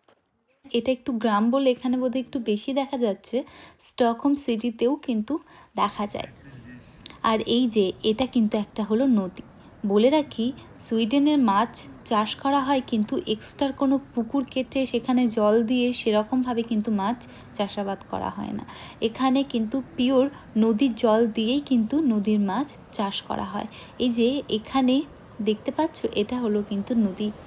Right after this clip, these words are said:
এই নদীর জল দিয়েই কিন্তু মাছের চাষাবাদ করা হয়। যদিও মাছটা হলো সামুদ্রিক মাছ, তবুও এই জল দিয়েই কিন্তু চাষাবাদ করা হয়, তার জন্যই বোধহয় টেস্ট খুবই সুন্দর। আর এই জায়গাটা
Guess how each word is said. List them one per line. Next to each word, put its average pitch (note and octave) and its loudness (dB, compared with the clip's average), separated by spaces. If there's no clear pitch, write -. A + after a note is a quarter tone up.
এই C4 4
নদীর A#3 2
জল G3 0
দিয়েই G#3+ 0
কিন্তু C4 2
মাছের G#3+ 2
চাষাবাদ G3+ -2
করা G3 -4
হয়। F#3+ -8
যদিও A3+ 6
মাছটা B3 2
হলো C4+ 2
সামুদ্রিক A#3+ 2
মাছ, A3 -4
তবুও B3+ 2
এই A3+ 4
জল G3+ 0
দিয়েই A3 2
কিন্তু G#3 -2
চাষাবাদ F#3 -6
করা F#3+ -6
হয়, F#3+ -8
তার G3 0
জন্যই C4 4
বোধহয় B3 2
টেস্ট G#3+ 0
খুবই G#3 -2
সুন্দর। F#3+ -8
আর G3+ -2
এই A3 2
জায়গাটা G#3 -4